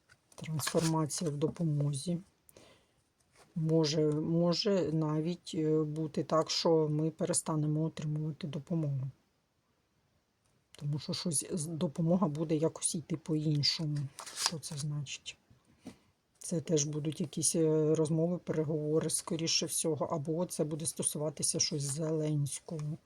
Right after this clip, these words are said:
Ем, що саме?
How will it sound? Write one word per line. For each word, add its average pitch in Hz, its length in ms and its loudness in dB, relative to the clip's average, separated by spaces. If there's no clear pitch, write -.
Ем, 151 480 -2
що - 240 -14
саме? 147 720 -4